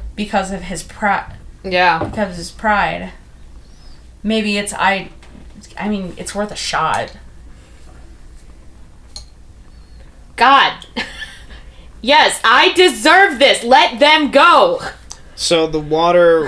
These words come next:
Speaker 3: rises
Speaker 1: Damn it!
Speaker 3: a little more. You're now about three feet from the ceiling.
Speaker 1: Okay.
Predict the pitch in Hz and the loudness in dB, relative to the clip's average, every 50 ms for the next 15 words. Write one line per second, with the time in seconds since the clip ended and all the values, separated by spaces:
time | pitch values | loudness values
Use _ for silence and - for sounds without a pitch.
0 | 117 127 135 139 139 143 143 139 147 - 415 494 554 587 554 508 440 415 403 - | -4 -6 -4 -4 -2 -2 -2 -2 0 2 4 4 4 4 4 4 4 4 4 2
1 | - - - - - - - - - - - - - - - - - - - - | 2 0 -2 -4 -4 -4 -4 -6 -6 -6 -8 -8 -12 -14 -18 -20 -20 -20 -16 -10
2 | 123 147 156 156 156 156 156 156 156 156 143 - 139 143 147 143 139 135 120 - | -6 -4 -4 -2 0 0 0 0 0 0 0 -2 -2 -2 -2 -2 -2 -2 -4 -6
3 | - - - - - - - - - 151 156 147 143 - - 147 139 131 - - | -10 -12 -12 -12 -14 -14 -14 -10 -8 -4 -4 -4 -4 -4 -4 -4 -4 -4 -6 -8
4 | 131 127 120 110 - - - 120 110 101 85 82 - - - - - - - 240 | -10 -8 -8 -8 -8 -6 -6 -6 -8 -8 -10 -12 -12 -14 -16 -18 -18 -14 -12 -12
5 | 226 - 214 - - - - 202 | -10 -8 -6 -6 -6 -8 -10 -12